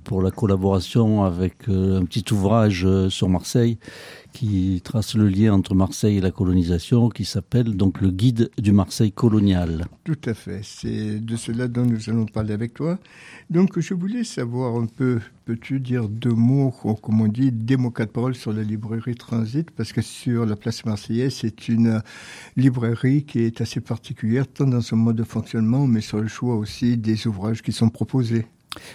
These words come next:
Speaker 1: Oui, alors Librairie Transit, c'est une librairie associative qui est au cinquante et un boulevard de la Libération, donc, euh, placée pas très loin des Réformés. Et, euh, cette librairie est donc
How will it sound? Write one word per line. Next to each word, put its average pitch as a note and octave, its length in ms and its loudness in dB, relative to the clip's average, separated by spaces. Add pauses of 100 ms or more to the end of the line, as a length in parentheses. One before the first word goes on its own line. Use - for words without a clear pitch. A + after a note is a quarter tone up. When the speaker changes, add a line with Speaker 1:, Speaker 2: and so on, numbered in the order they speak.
Speaker 1:
Oui, D3+ 180 8
alors F#2+ 220 2
Librairie G2+ 280 -2
Transit, A2+ 300 2
c'est G#2+ 220 -6
une G#2+ 120 4
librairie G#2 840 2
associative A#2+ 1040 0
qui - 160 0
est - 20 6
au G2+ 140 6
cinquante G2+ 480 2
et A#2 60 4
un G#2 160 6
boulevard F#2+ 360 2
de F#2 120 0
la F#2 40 0
Libération, F#2 560 0
donc, G2 360 0
euh, F#2 160 -2
placée - 400 -8 (180)
pas A2 160 -2
très - 400 -6
loin G#2 380 0 (500)
des G#2+ 160 2
Réformés. A2 640 2 (680)
Et, A#2 300 6
euh, G#2 220 6
cette - 220 0
librairie A2 520 4
est G#2 140 4
donc B2+ 300 0